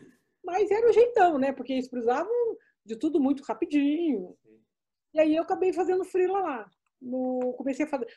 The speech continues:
não, vem de final de semana, né? E aí eu comecei a fotografar, trabalhar de final de semana.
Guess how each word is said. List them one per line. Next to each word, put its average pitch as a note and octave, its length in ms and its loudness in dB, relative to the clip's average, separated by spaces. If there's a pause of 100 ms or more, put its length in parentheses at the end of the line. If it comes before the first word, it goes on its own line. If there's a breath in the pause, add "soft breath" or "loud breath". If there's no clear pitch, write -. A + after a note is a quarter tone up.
(120)
não, B3 140 -6
vem B3 160 2
de D#4+ 120 0
final D#4+ 280 -2
de D#4+ 60 -16
semana, C#4 420 -4
né? G3 100 -10 (440)
E A#3+ 80 0
aí C#4 100 4
eu F4+ 80 0
comecei F#4 320 -4
a A#3+ 100 -4
fotografar, A#3+ 460 -4 (100)
trabalhar G#3+ 360 -4
de - 80 -18
final G3+ 180 -8
de G3+ 80 -16
semana. E4 580 -4